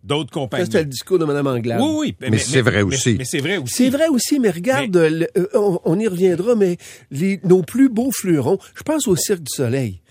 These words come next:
Speaker 2: Ça a été, tu sais, là, au niveau du marché puis de l'économie,
Speaker 1: Ouais.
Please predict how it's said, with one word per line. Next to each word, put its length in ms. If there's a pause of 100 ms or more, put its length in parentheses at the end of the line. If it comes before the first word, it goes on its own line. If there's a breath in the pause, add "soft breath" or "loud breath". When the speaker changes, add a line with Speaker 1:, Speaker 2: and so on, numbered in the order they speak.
(220 soft breath)
Speaker 2:
Ça 180
a 20
été, 360
tu 180
sais, 100 (220 soft breath)
là, 120
au 100
niveau 200
du 180
marché 420
puis 120
de 60
l'économie, 640
Speaker 1:
Ouais. 60